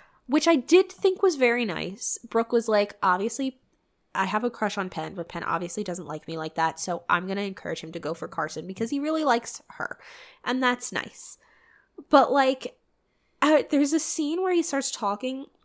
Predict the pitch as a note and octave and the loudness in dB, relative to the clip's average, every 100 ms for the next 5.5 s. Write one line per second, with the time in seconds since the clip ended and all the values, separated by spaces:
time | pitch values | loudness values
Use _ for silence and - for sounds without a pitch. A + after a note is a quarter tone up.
0 | _ C4 B3 B3 B3 B3+ A#3+ - - B3+ | _ 0 0 0 0 0 -2 -4 -2 -4
1 | A3 - G#3+ D4 - B3 - A#3+ G#3 G#3 | -4 -6 -4 -2 -2 -2 -4 -2 -2 -4
2 | A3 - G3 F#3+ A#3+ - G3+ - F#3 F#3+ | -8 -2 0 0 -2 -4 -6 -2 0 0
3 | G#3+ - _ G#3 - - F#3+ F#3 E3+ - | -6 -14 _ -4 -4 -8 -6 -4 -4 -2
4 | - - - G#2+ - - - - - - | -4 -4 -8 -10 -16 -20 -20 -20 -2 -2
5 | - _ - F#3 | -2 _ 4 6